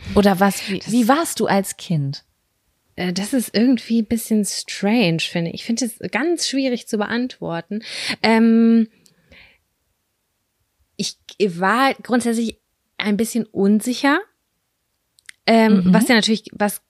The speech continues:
Speaker 2: ganz normal ist, schätze ich mal, bei Kindern. Aber, boah, boah, jetzt in meinem Gehirn macht's gerade ping, ping, ping, ping, ping. Und ich hab gerade so unsicher
Speaker 1: Weißt du, was
Speaker 2: gesagt.
Speaker 1: auch
Speaker 2: Und
Speaker 1: spannend
Speaker 2: zwar
Speaker 1: ist? Seine Eltern danach zu fragen.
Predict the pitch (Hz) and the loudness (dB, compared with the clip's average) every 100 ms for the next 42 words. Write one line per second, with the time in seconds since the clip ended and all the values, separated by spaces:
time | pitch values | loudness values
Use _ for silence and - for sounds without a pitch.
0 | _ - 214 185 190 175 170 160 208 254 | _ -6 -4 -2 0 2 2 0 0 0
1 | - 262 247 247 - 240 233 247 - 247 | 0 -2 -4 -8 -6 -4 -4 -6 -6 -4
2 | 240 233 240 302 - - - - - - | -2 -2 -2 -4 -8 -18 -14 -14 -14 -6
3 | 208 220 202 214 214 214 214 - _ _ | 0 0 0 0 -2 -2 -4 -6 _ _
4 | _ _ _ _ _ _ _ _ _ _ | _ _ _ _ _ _ _ _ _ _
5 | - 202 175 - - - 311 247 156 175 | -2 2 2 0 -10 -12 -10 -12 -8 -8
6 | 170 269 285 214 170 - - 254 269 277 | 2 4 4 2 -4 -14 -8 0 2 2
7 | 240 247 233 285 262 220 - - 220 208 | 2 0 2 2 2 -2 -6 -10 -6 -4
8 | 190 _ 466 480 494 466 494 480 480 453 | -6 _ -4 0 0 0 -2 -2 -4 -4
9 | 415 - 220 254 - 285 262 233 - 240 | -6 -8 -8 -8 -6 -6 -6 -10 -8 -4
10 | 285 302 330 370 330 185 226 208 262 311 | -2 0 0 2 0 0 -2 -2 0 2
11 | 262 247 285 214 285 - _ _ _ _ | 2 2 0 -2 -4 -10 _ _ _ _
12 | - 214 214 - 233 262 247 196 185 180 | -2 2 4 4 2 2 0 0 0 -2
13 | 175 - 190 - - 160 156 160 151 175 | -4 -6 -10 -10 -4 0 0 -2 -4 -6